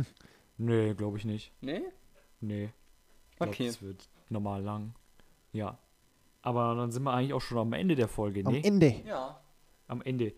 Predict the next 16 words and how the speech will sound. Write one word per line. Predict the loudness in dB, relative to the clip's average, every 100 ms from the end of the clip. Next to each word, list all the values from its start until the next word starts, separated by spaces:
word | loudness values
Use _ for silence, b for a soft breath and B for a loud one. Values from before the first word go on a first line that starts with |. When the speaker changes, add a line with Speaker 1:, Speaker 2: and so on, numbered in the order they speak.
| b
Speaker 1:
Werbeblock, | 0 2 2 2 0 0
äh, | -2
Speaker 2:
Kam | 0 2 2 0
das | -4
Speaker 1:
ersparen | 2 4
Speaker 2:
so | 4 4
Speaker 1:
wir | 4
Speaker 2:
schnell | 2
Speaker 1:
euch. | 0
Speaker 2:
vor | 0 0 0 -2
heute? | -6 -8 -12 -14 -18 -20 -20 -8
Speaker 1:
Nee. | -4 -2 -2 -4
Speaker 3:
Ja, | -2 2 4
doch. | 6 6 4 -12 -20 -20 _ _ -4
Bisschen | 2 2
Speaker 2:
Flitzig. | 2 2 2 4 4 4 -2 -8